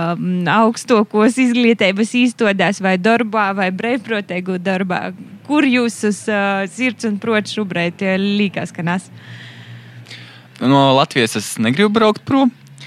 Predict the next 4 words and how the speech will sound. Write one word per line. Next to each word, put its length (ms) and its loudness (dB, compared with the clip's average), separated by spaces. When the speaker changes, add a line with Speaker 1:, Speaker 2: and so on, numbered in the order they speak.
Speaker 2:
Es 140 -6
domāju 840 4
pamācīties 760 -2
Rīgā 320 2